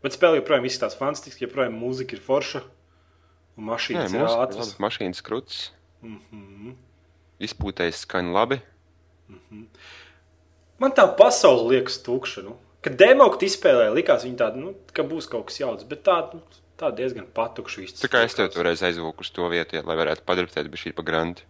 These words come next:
Speaker 1: Jā, nu, tur
Speaker 2: <laughs> Atradis vienu
Speaker 1: Cik
Speaker 2: vietu
Speaker 1: mē-,
Speaker 2: kartē.
Speaker 1: cik mēs, mēs kaut kādu stundu vienkārši ar Mustangiem onlineā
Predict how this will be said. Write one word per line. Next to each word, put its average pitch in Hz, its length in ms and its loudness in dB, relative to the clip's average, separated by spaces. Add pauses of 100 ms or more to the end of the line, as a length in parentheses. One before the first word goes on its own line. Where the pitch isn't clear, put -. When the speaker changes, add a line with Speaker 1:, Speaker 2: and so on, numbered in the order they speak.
(120)
Speaker 1:
Jā, 247 200 2
nu, 254 140 -2
tur 285 160 -2
Speaker 2:
<laughs> 113 240 -8 (1900)
Atradis 107 480 0
vienu - 160 0
Speaker 1:
Cik - 120 2
Speaker 2:
vietu 92 180 6
Speaker 1:
mē-, - 100 -2
Speaker 2:
kartē. - 340 -2 (220)
Speaker 1:
cik 196 220 -2
mēs, 208 180 4
mēs 160 160 -6
kaut 135 160 -6
kādu 123 160 -2
stundu 160 400 0
vienkārši 113 460 -6
ar 110 60 -10
Mustangiem 107 580 -8 (480)
onlineā 127 560 6